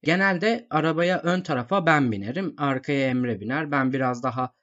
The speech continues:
e, insan bükücü olduğum için ön tarafta olurum. Muhafazakar bükücü gerektiğinde Emre ön tarafa biner. Biraz daha muhafazakarları Emre büker.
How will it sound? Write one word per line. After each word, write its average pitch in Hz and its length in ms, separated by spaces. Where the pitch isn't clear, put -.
e, 113 100
insan 135 500
bükücü 131 300
olduğum 131 460
için 123 400
ön 127 180
tarafta 123 440
olurum. 131 280
Muhafazakar 147 800
bükücü 143 540
gerektiğinde 123 600
Emre 139 420
ön 113 180
tarafa 101 440
biner. 147 300
Biraz 123 300
daha 123 160
muhafazakarları 117 1120
Emre 117 360
büker. 165 320